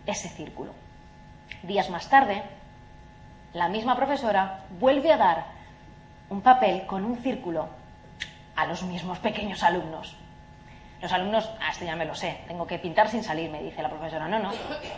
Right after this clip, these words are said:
pintad el círculo y os podéis salir". ¿Qué es lo primero que les pasa a los niños? Lo mismo que nos pasa a los adultos. Sospechamos.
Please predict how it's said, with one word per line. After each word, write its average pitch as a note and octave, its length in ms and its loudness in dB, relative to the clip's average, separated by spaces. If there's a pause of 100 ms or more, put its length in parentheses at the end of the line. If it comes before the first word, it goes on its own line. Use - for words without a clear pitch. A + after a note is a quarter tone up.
(220)
pintad B3+ 480 10 (260)
el A#3 180 -2
círculo F#4 360 8 (100)
y C4+ 80 8
os B3 80 10
podéis C4 360 6
salir". F#3+ 380 8 (640)
¿Qué - 60 -10
es C4 80 -6
lo D#4 80 4
primero C#4+ 300 2
que A#3 80 0
les A3 100 -2
pasa A#3 220 -4
a - 20 -4
los A#3+ 160 -6
niños? G#3+ 400 -8 (540)
Lo G3+ 80 -2
mismo A#3 260 0
que B3 80 2
nos A3 140 -2
pasa A#3+ 180 0
a - 20 0
los A3+ 140 -2
adultos. G#3 480 -4 (600)
Sospechamos. G3 1120 -4